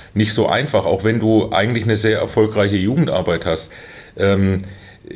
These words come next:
dann kommt dazu, dass wir vielleicht immer noch unterschätzen im Bereich der Jugendarbeit, was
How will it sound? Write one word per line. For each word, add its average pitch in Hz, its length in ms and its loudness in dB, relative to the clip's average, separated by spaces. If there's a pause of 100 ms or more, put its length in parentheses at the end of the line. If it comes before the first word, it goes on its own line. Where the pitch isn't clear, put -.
(340)
dann 120 240 2
kommt 143 300 0
dazu, 123 640 -2 (160)
dass 110 240 0
wir 113 100 2
vielleicht 104 480 0
immer 131 220 2
noch 135 180 2
unterschätzen 113 720 -2
im 110 200 -4
Bereich 107 300 2
der 101 120 -2
Jugendarbeit, 110 680 0
was 104 280 -2